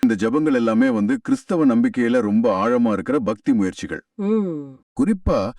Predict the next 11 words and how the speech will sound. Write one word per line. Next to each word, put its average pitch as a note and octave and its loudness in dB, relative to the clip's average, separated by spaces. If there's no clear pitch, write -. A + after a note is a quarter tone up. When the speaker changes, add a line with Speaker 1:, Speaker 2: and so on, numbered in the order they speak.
Speaker 1:
மரணத்துக்கு E3+ 2
பிறகு F3 0
ஒரு B2 0
வாழ்க்கை G2+ -2
இருக்கு, D#2 -4
அதுல C4+ 2
உத்தரிப்பு C4 0
ஸ்தலம், F2 -2
அதாவது F#2+ 0
போகட்டரின்னு C3+ 2
சொல்வாங்க, E2 -2